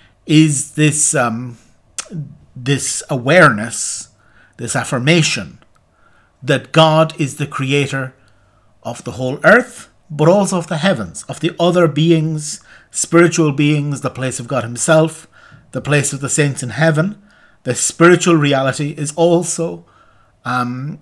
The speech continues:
is also created by God, and that there are things that we cannot see.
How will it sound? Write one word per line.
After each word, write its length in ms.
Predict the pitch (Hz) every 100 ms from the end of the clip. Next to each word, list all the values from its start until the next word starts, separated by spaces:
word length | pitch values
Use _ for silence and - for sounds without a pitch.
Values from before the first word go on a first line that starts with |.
| -
is 160 | 139
also 580 | 147 160 160 - 156 143
created 460 | - - 143 156 151
by 140 | 131
God, 380 | 139 190 98 - _ _ _ _ _ _
and 180 | 147 160
that 140 | 151
there 100 | 151
are 40 | 135
things 420 | - 196 190 175
that 80 | 160
we 160 | 156
cannot 400 | 151 - 147 127
see. 560 | - - - 139 95 -